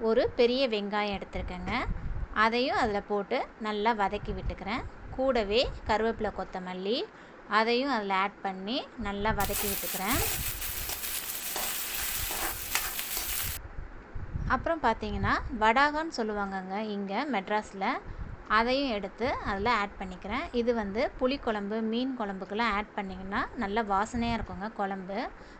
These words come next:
சாம்பாருக்கு கூட இந்த வடாகம் ஆட் பண்ணலாங்க. நெக்ஸ்ட்டு கொஞ்சோண்டு மஞ்சள் தூள், அப்புறம் ஒரு ஸ்பூன் உப்பு, இதையும் போட்டு நல்லா அந்த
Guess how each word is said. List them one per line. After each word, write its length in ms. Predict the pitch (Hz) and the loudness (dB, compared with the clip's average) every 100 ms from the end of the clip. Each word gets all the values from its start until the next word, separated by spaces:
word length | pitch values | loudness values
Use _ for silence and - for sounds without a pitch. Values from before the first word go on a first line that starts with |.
| - | 2
சாம்பாருக்கு 480 | 240 247 269 233 208 220 | 6 8 6 4 2 2
கூட 100 | 254 | 2
இந்த 100 | 240 202 | 4 4
வடாகம் 320 | 202 220 196 | 4 2 0
ஆட் 160 | 190 - | -2 -4
பண்ணலாங்க. 400 | 190 185 185 185 214 359 - - - - | -8 -6 -6 -2 -2 -2 -6 -14 -12 -4
நெக்ஸ்ட்டு 320 | 226 - - 226 427 - 233 | -4 -2 0 0 0 0 2
கொஞ்சோண்டு 420 | 226 233 220 277 233 | 4 2 2 0 0
மஞ்சள் 320 | 208 214 196 - | 0 -2 -4 0
தூள், 220 | 202 392 - - - - - 214 | 2 2 -2 -12 -18 -12 -2 -2
அப்புறம் 320 | - 254 427 - - | 2 0 0 -4 2
ஒரு 140 | 226 240 240 | 6 6 4
ஸ்பூன் 320 | - 220 277 - - 226 | 2 2 2 -2 -4 -2
உப்பு, 300 | - - 208 - - - 240 | -2 0 -2 -2 -8 -6 2
இதையும் 320 | 240 254 269 220 | 4 4 4 0
போட்டு 280 | 185 208 277 359 262 | -2 0 0 0 -4
நல்லா 280 | 214 208 226 | 0 2 4
அந்த 120 | 254 | 2